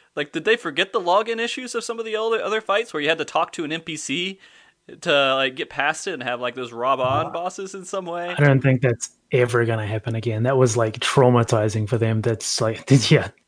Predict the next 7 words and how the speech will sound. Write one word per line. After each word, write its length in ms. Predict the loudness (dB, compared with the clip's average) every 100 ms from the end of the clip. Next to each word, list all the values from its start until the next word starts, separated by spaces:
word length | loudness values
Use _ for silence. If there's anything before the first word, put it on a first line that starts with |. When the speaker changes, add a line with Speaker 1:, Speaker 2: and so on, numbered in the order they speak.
| _ _ _
Speaker 1:
Yeah. 300 | -12 -10 -12 -16 _
Speaker 2:
They've, 220 | 2 2 4
they 100 | 8
literally 380 | 10 10 10 8
split 520 | 2 -4 0 0 0
servers 520 | 0 2 4 4 2
and 580 | -2 -4 -2 -2 -4 -6